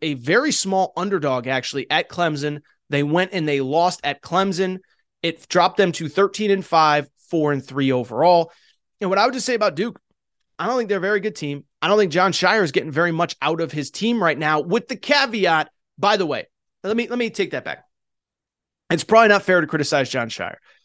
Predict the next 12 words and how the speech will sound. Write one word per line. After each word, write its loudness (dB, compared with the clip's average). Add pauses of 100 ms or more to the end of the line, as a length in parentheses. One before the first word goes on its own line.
(200)
Last 4
couple 4
games, 2
they've 0
been 0
without 2
their -4
starting -2
point -6
guard, 0
Jeremy -2
Roach. 0